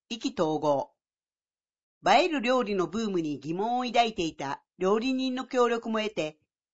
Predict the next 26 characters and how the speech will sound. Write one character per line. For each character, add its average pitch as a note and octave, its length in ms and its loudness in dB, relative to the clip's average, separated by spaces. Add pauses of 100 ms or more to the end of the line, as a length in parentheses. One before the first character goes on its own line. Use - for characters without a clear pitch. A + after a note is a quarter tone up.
(100)
二 F#3 140 -4
千 C#4+ 260 0
二 B3 140 -4
十 G#3+ 160 -4
五 D#3+ 160 -2
年 E3 240 -4 (100)
三 B3+ 280 0
月、 F#3+ 360 -2 (680)
ホ C#4 80 8
ノ C#4+ 180 6
ア F#3+ 160 8
を - 240 -2
オ A3 140 6
ー A#3 40 2
プ F#3 160 -4
ン D#3 80 -2
し - 140 -8
ま D#3 120 -4
し - 80 -14
た。 C#3 240 -8 (1120)
店 A3 240 0
は C#4 160 8
予 F#3+ 100 4
約 A3 220 2
制 A3+ 260 0
で、 G#3 300 2